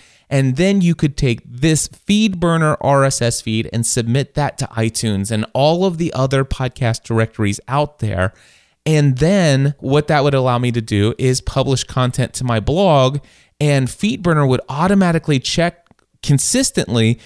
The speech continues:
what's going on with my blog, and therefore every time there was something new on my blog, FeedBurner would take those changes, bring them in, and then update the FeedBurner feed that they had provided me. And therefore, this allowed everything to be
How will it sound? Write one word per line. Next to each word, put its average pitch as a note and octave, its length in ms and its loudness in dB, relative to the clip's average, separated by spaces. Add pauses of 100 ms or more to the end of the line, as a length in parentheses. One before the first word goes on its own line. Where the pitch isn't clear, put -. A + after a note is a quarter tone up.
(140)
what's F#3 320 0
going D#3+ 280 2
on C#3+ 240 2
with C3 220 0
my B2 140 0
blog, D#3+ 500 0
and C#3 240 0
therefore C3+ 640 2
every C#3 220 0
time C3 280 -2
there A#2+ 120 0
was A#2 120 -4
something A#2+ 320 -2
new B2+ 140 2
on A#2+ 80 0
my A2+ 120 -4
blog, G3+ 480 0 (220)
FeedBurner D#3 520 2
would B2+ 160 0
take C#3+ 300 0
those F3 220 2
changes, E3 460 -2
bring C#3+ 300 2
them E3 260 2
in, D#3 220 0
and C3+ 300 -2
then C#3 260 0
update B2+ 500 -4
the C3+ 60 -2
FeedBurner C#3 600 0
feed A2 340 -4
that A#2+ 200 -4
they C3 160 2
had A#2 220 0
provided G2 500 -2
me. F#2+ 220 -6 (320)
And D3 240 2
therefore, A#2 720 2
this A#2 400 0
allowed B2+ 380 0
everything A#2 440 -2
to B2 100 -4
be G#2 240 -2